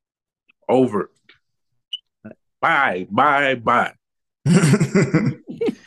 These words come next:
Speaker 2: Yeah, I'm,
Speaker 1: He
Speaker 2: I'm
Speaker 1: had
Speaker 2: taking
Speaker 1: better this
Speaker 2: Mm-hmm.
Speaker 1: year.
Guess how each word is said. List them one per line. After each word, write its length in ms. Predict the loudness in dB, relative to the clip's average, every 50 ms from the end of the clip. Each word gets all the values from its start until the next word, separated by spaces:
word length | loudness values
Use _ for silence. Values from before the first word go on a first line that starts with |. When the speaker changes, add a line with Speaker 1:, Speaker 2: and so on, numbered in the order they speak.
| -20 -20 -20 -20 -20 _ _ _ _ 0
Speaker 2:
Yeah, 680 | 2 2 2 2 2 0 0 -2 -2 -4 -6 -10 -12 -18 -20 -16
I'm, 240 | -10 -6 -6 -2 2
Speaker 1:
He 40 | 2
Speaker 2:
I'm 60 | 4
Speaker 1:
had 100 | 4 4
Speaker 2:
taking 240 | 2 0 0 0 0 0
Speaker 1:
better 100 | -2 -4 -8 -14 _ _ _ _ _ _ _ _ -10
this 120 | -4 0
Speaker 2:
Mm-hmm. 120 | 0 2 0
Speaker 1:
year. 160 | 0 -2